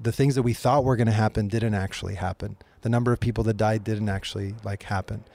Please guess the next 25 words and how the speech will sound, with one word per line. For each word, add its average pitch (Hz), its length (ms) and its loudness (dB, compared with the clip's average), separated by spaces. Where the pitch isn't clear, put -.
And 113 280 0
the 123 120 0
children 175 600 2
thing, 113 320 0
I 117 100 -2
think, 139 240 0
fucks - 300 0
me 120 160 4
up 127 160 0
a - 20 2
lot. 135 300 2
Like, 113 160 -4
there's 120 160 -2
a 123 40 -8
school 151 600 2
a 123 60 -4
block 127 280 2
from 123 160 -2
my 110 140 0
house 107 300 0
that 110 140 -2
I 104 120 0
run 104 260 -2
by, 139 300 2
and 110 440 0